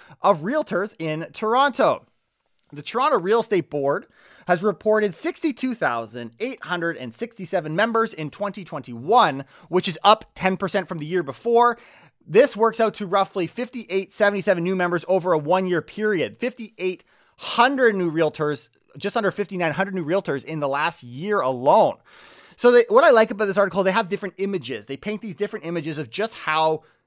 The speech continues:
serious this is. How many are there? Put it into perspective for you. And the first one is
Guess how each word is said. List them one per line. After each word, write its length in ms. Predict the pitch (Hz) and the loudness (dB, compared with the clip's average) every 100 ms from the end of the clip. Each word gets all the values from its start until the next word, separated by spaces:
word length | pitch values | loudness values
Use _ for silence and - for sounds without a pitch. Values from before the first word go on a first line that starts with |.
| _ | _
serious 720 | _ - - 233 269 220 190 | _ -20 -4 0 2 2 0
this 260 | - 175 160 | 0 -2 2
is. 200 | 220 165 | 0 0
How 240 | 156 220 | 0 2
many 320 | 202 190 185 170 | 2 0 -4 -2
are 200 | 180 208 | 0 2
there? 140 | 147 | 0
Put 140 | - | -4
it 40 | 269 | -6
into 120 | 220 | -6
perspective 600 | - - - 208 - 156 | -8 -6 -2 -2 -2 -6
for 160 | 147 143 | -6 -6
you. 80 | |
And 80 | 160 | -6
the 60 | 160 | -8
first 320 | - 302 - | -4 -4 0
one 160 | 170 165 | -2 -2
is 320 | 160 185 | -4 -4